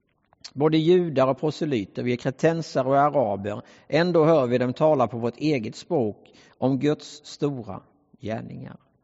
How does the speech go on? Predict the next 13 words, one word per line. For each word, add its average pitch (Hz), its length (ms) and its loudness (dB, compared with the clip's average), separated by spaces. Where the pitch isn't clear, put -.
Pingstdag. 131 1200 -2
Det 175 340 2
är 185 180 4
ju 151 220 4
en 151 160 -4
sån 180 240 -2
där 151 220 6
dag 156 280 4
som 143 260 0
innebär 131 600 2
väldigt, 131 560 -2
väldigt 131 280 -2
mycket. 131 380 -4